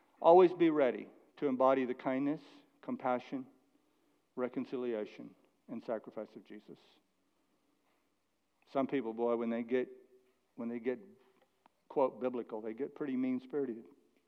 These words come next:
N-, not good. I lo-, I love what happened here. I, I love this end of the story, 'cause God is, God is a God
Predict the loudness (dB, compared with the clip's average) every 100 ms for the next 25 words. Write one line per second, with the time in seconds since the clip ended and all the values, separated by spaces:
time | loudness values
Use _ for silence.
0 | _ -10 -8 -8 -16 _ -4 -2 0 -2
1 | -2 -6 -18 _ _ _ _ _ _ _
2 | -20 _ _ _ _ _ _ 2 8 8
3 | 10 8 8 6 4 0 0 0 -2 -2
4 | 2 2 2 0 6 4 4 -6 -12 -6
5 | -4 -4 -6 -8 -6 -4 -4 -8 -18 -20
6 | -20 -20 _ _ _ -10 -10 -14 _ _
7 | _ -4 6 10 12 10 4 0 -16 -20
8 | _ _ -10 8 10 12 10 6 2 0
9 | 6 8 8